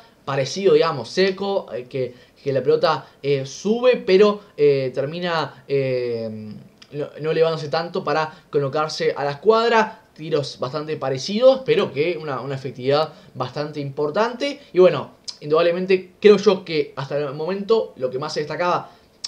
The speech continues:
ya se los avisé antes del video, ¿no? Lo que más me acuerdo de él en Boston River era esa pelota, eh, parada que tiene, esa técnica, digamos, al golpear el balón y demás.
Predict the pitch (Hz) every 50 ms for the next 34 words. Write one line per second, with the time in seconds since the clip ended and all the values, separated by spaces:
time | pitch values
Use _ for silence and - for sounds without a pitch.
0 | - - - 143 143 143 151 131 - 127 120 - 151 143 139 139 135 123 131 143
1 | 147 139 127 131 139 135 127 120 113 107 123 135 135 139 127 117 139 151 151 147
2 | 131 127 131 139 139 135 127 123 117 117 - 131 131 135 147 151 156 175 190 190
3 | 190 - - - _ - 123 139 135 131 - - _ _ _ _ _ _ _ _
4 | _ _ _ _ _ - - - - 135 131 - 131 110 107 123 139 151 147 143
5 | 135 131 - - - - - _ - 131 131 127 127 - 127 131 147 151 139 139
6 | 135 135 170 185 175 147 131 127 113 139 156 156 151 147 143 143 135 135 - 139
7 | 139 139 147 156 147 143 - - - - - _ - 127 131 135 135 135 156 147
8 | 147 147 143 143 147 175 196 208 208 196 180 160 151 151 151 160 175 185 202 196
9 | - -